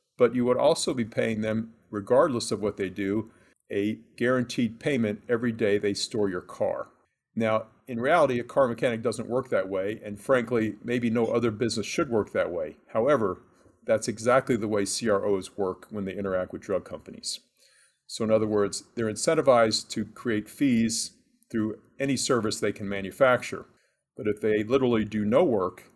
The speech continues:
you nevertheless pay them a monthly project management fee. What this creates, in our opinion, is an unaligned drug development model between the pharmaceutical company and the C R O, such that the C R O has very little incentive to do a trial quickly.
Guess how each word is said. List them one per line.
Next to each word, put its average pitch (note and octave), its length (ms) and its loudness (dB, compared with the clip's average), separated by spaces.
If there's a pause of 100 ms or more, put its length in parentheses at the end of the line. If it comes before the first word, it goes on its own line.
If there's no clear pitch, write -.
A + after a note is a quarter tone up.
(160)
you G#2 120 -6
nevertheless A2+ 580 0
pay A2+ 220 0
them G#2 140 0
a G2+ 60 -4
monthly G#2 280 -4
project G#2 460 0
management A2 420 -4
fee. D2 300 -12 (560)
What B2+ 320 6 (120)
this F#3+ 260 4
creates, B2+ 400 2
in A2+ 80 0
our B2+ 120 6
opinion, G#2+ 460 -2
is G#2 320 -4
an A2 260 -4
unaligned A2+ 520 2 (200)
drug A2+ 200 2
development G2+ 400 0
model G2 260 0
between G2 300 -6
the G2 60 -6
pharmaceutical A2+ 680 -4
company G2+ 460 -6
and G2 180 -6
the F2 60 -8
C - 200 -4
R F#2 160 2
O, D#2+ 200 -4 (260)
such - 400 -2
that G#2+ 180 0
the G2 100 -8
C C3+ 220 0
R A2+ 160 6
O G#2 240 6 (200)
has G#2+ 240 -4 (120)
very C#3 200 2
little A#2 240 0
incentive G#2+ 400 -2
to G#2 80 -10
do G#2 160 -2
a G2 40 0
trial G2 300 0
quickly. D3+ 460 -6